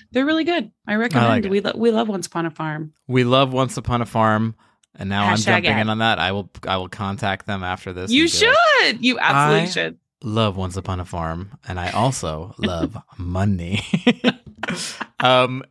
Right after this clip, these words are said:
Speaker 2: in the door here, uh,
Speaker 1: Yeah,
Speaker 2: you
Speaker 1: this is
Speaker 2: have
Speaker 1: sad.
Speaker 2: What is, I always forget what Best Foods is. Is that, that's, like, Target's brand?
Speaker 1: It's
Speaker 2: Who's
Speaker 1: like Ralph's, I
Speaker 2: It's
Speaker 1: think.
Speaker 2: Ralph's.
Speaker 1: Is it Ralph's?
Speaker 2: Ralph's.
Speaker 1: Oh, God. I don't know. I just realized I'm looking at this. I'm like,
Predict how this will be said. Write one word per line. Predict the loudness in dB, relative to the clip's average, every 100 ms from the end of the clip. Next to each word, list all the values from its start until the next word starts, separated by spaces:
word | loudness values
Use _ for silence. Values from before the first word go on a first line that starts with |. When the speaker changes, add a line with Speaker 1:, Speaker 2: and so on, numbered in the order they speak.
| _ 0 2 2
Speaker 2:
in | 2
the | 0
door | 4 4 6 6 4 0
here, | -2 -4 -8 -16 -6
uh, | -2 0 -2
Speaker 1:
Yeah, | -2
Speaker 2:
you | -2
Speaker 1:
this | 0
is | 2
Speaker 2:
have | 4 4 4 2 -2
Speaker 1:
sad. | -8 _ _ _ _ _
Speaker 2:
What | 0 0
is, | -2 -2
I | 2
always | 2 2
forget | 0 -2 0
what | -2 -2
Best | -4 -4
Foods | -10 -10 -10
is. | -14 -12
Is | -6
that, | 0 0 0
that's, | -4 -4
like, | -8 _
Target's | -2 2 2 -2 -8
brand? | -4 0 0
Speaker 1:
It's | 2
Speaker 2:
Who's | 2 2
Speaker 1:
like | -2 -12
Ralph's, | -14 0 4 6 4 2 -4
I | -4
Speaker 2:
It's | -4 -8
Speaker 1:
think. | -2
Speaker 2:
Ralph's. | 0 2 0 -2 -10 -20 -6
Speaker 1:
Is | -4 -2
it | 0
Ralph's? | 0 0 -4 -10
Speaker 2:
Ralph's. | -10 -10
Speaker 1:
Oh, | -10
God. | -6 -6 -2
I | 0
don't | 2
know. | 2 0 0
I | 2 2
just | 2 2
realized | 4 6 4 4
I'm | 2 0
looking | 0 0 0
at | 0
this. | -2
I'm | -2
like, | -2 -4